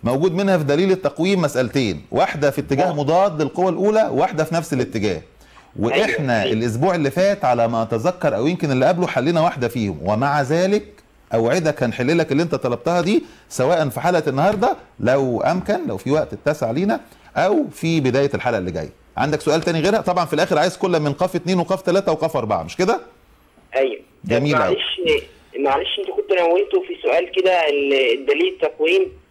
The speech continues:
Speaker 2: يعني استاذ شعبان، آه، آه، قال، آه، مسائل بس اللي تتحل من دليل التقويم مسائل معينه، طب انا اعرف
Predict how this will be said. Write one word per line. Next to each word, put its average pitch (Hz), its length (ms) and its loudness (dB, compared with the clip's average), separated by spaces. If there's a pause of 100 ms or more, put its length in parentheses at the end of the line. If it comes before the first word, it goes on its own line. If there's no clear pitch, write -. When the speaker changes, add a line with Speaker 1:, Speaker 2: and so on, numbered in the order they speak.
(300)
Speaker 2:
يعني 139 200 0
استاذ - 340 0
شعبان، 160 320 2 (220)
آه، 120 400 2 (640)
آه، 139 160 6
قال، 165 640 2
آه، 135 340 -2 (160)
مسائل 160 560 0
بس 170 260 0
اللي 151 160 -2
تتحل 175 420 -4
من 160 80 -6
دليل 160 120 2
التقويم 170 420 -2
مسائل 160 380 0
معينه، 127 460 0 (300)
طب 127 160 0
انا 160 220 0
اعرف 156 320 2